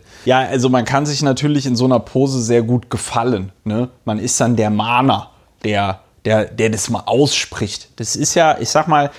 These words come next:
äh, das ist ja so dieses Phänomen, auch Thilo Sarrazin und so, das war ja lange Zeit in Deutschland eine sehr harmlose Industrie.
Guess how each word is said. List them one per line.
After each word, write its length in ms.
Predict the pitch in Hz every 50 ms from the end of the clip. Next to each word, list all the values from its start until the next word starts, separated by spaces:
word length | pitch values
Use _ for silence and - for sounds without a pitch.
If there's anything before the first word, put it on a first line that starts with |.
| - - - -
äh, 220 | - - 117 123
das 240 | 123 123 123 117 -
ist 140 | 156 156 -
ja 100 | 160 143
so 100 | 135 139
dieses 380 | 135 131 135 131 127 127 123 -
Phänomen, 600 | - - 147 139 131 131 131 131 151 165 160 143
auch 160 | 135 131 -
Thilo 300 | - - - 151 151 143
Sarrazin 640 | 120 123 139 151 151 151 147 - - - 165 151 151
und 160 | 147 143 -
so, 160 | - 151 156
das 220 | 143 123 113 -
war 100 | 139 139
ja 120 | 143 139 127
lange 460 | 117 120 120 139 160 165 156 151 147
Zeit 520 | - - - 139 127 135 143 156 165 -
in 140 | - 127 123
Deutschland 600 | 113 113 117 139 143 - - 151 147 143 143 135
eine 260 | - - 120 123 120
sehr 300 | 113 113 120 117 127 127
harmlose 640 | 139 131 139 143 143 135 131 131 131 120 113 123 117
Industrie. 800 | - 123 123 120 120 113 - - - - - 156 147 117 98